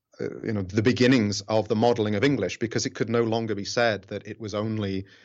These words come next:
uh, controlled and owned by, you know, identifiable, uh, geographical locations. A hundred years from now, this truth is gonna be universally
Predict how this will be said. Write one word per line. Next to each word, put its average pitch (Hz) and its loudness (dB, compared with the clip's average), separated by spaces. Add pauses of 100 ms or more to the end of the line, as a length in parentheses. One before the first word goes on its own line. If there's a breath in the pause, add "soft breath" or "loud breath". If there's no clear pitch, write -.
(140 loud breath)
uh, 101 2 (460)
controlled 107 2
and 101 -2
owned 101 0
by, 98 0 (300)
you 104 -6
know, 90 -4 (520)
identifiable, 101 0 (180)
uh, 98 -4
geographical 95 2
locations. 95 0 (240 loud breath)
A - 0
hundred 127 2
years 131 4
from 113 -4
now, 92 -8 (460 loud breath)
this 131 2
truth 131 -2
is 113 -6
gonna 117 0
be 104 0 (560)
universally 113 2